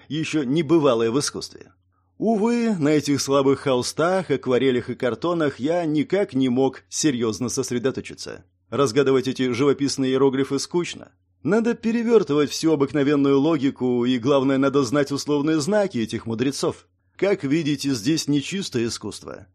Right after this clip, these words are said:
Искусство берется здесь как средство для выражения проблем условными формами, выдуманной раскраской, невероятным освещением,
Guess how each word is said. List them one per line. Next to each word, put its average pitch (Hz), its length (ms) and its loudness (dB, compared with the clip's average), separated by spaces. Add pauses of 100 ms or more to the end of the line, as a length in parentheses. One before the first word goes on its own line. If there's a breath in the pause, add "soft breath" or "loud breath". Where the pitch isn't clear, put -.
Искусство 214 480 -2
берется 185 420 2
здесь 156 300 0
как 147 180 0
средство 151 480 0
для 127 160 0
выражения 135 480 2
проблем 135 480 0 (160 loud breath)
условными 143 540 0
формами, 117 640 -2
выдуманной 151 560 0
раскраской, 131 760 2 (140 loud breath)
невероятным 147 560 2
освещением, 135 840 0